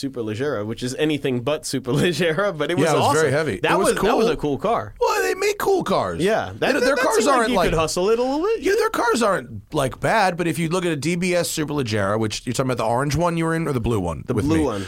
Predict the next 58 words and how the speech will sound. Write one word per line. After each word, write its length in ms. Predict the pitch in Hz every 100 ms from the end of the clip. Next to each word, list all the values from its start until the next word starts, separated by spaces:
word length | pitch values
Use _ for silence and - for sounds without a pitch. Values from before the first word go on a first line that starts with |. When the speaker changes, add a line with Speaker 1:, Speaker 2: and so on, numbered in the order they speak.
| -
Speaker 2:
The 80 | 117
coupe, 380 | - 127 - -
Speaker 1:
The 60 |
Speaker 2:
right? 200 | 120 123
Speaker 1:
coupe. 120 | 160
Speaker 2:
Which 100 | 139
I 80 | 143
had 120 | 151 147
a 40 |
coupe 280 | 143 151 127
and 160 | 135
a 40 | 135
convertible. 480 | 139 117 104 87 90
Speaker 1:
Yeah. 220 | 120 90 90 - -
Speaker 2:
That 180 | 190 214
thing 160 | 294
was, 140 | 302 247
like, 280 | 202 127 - - - - - - - - - - - -
three 240 | 131 170 196
hundred 480 | 196 185 170 156
plus 340 | - 170 165 -
thousand 440 | 165 156 127 113
dollars. 520 | 143 160 107 - - -
Speaker 1:
Yeah, 160 | 143 - - -
but 140 | 143
it'll 100 | 160
be 40 | 214
Speaker 2:
Three 60 | 196
hundred 100 | 185 226
plus, 0 |
Speaker 1:
a 60 | 226
hundred 140 | 208 208
and 100 | 196
thirty 380 | 202 196 180
in, 80 | 156
like, 180 | 151 147
two 140 | 190
years, 360 | 180 214 180 107
so. 100 | 202 190
Speaker 2:
Totally, 200 | 135 117
but, 300 | - - -
Speaker 1:
<laughs> 20 |
Speaker 2:
but 220 | 151 -
th-, 340 | - 214 131 156
but, 240 | 147 -
but 200 | 143 131
dollar 320 | 175 190 185
for 140 | - 143
dollar, 380 | 180 202 165
three 320 | 127 - 165 180
hundred 340 | 175 151 127
plus 260 | 147 139 -
grand 600 | 127 180 202 113 107 143
Speaker 1:
Yeah. 120 | 120
Speaker 2:
in 200 | 139 131
Porsche 480 | - 170 220 - 123
land 440 | 104 98 87 104 131
Speaker 1:
Yeah. 240 | 143